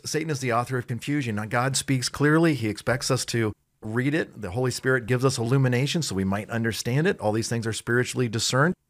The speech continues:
That's why you need to trust in Jesus Christ if you haven't, so you can have the Holy Spirit as you're reading the Bible. It'll make more sense.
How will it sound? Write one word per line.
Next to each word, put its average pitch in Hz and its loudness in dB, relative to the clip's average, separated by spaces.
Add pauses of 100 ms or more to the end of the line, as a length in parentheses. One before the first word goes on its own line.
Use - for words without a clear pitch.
(120)
That's - -6
why 120 4
you 117 2
need 113 -2
to 107 -4
trust 123 0
in 110 0
Jesus 117 -2
Christ 135 0
if 120 -4
you 98 -2
haven't, 127 0
so 110 -4
you 98 -4
can 95 -2
have 120 0
the 123 0
Holy 123 2
Spirit 131 -2
as 101 -2
you're 107 -2
reading 123 2
the 117 0
Bible. 120 2
It'll 113 4
make 117 2
more 117 0
sense. 147 0